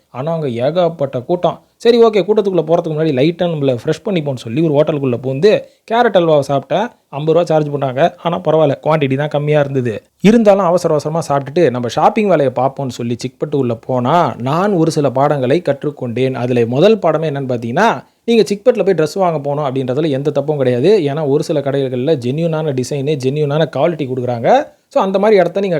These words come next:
கரெக்டா கண்டுபிடிச்சி நீங்க உள்ள போனீங்கன்னா தப்பிச்சிங்க. இல்லைன்னு வைங்களேன், அந்த தெருவுக்குள்ள போன உடனே உங்களை முதலாவதா அட்டாக் பண்ண போறது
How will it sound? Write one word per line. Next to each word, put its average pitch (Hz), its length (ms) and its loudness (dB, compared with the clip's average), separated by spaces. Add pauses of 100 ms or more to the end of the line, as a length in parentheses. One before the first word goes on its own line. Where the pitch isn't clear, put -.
கரெக்டா 202 460 -6 (140)
கண்டுபிடிச்சி 151 580 0
நீங்க 165 200 -2
உள்ள 139 260 2
போனீங்கன்னா 156 500 -2
தப்பிச்சிங்க. 151 560 2 (340)
இல்லைன்னு 294 320 4
வைங்களேன், 175 400 0
அந்த 139 260 -4
தெருவுக்குள்ள 240 340 6
போன 180 260 0
உடனே 147 280 -2
உங்களை 139 240 -2
முதலாவதா 175 520 4
அட்டாக் 175 260 -2
பண்ண 147 220 -6
போறது 151 460 4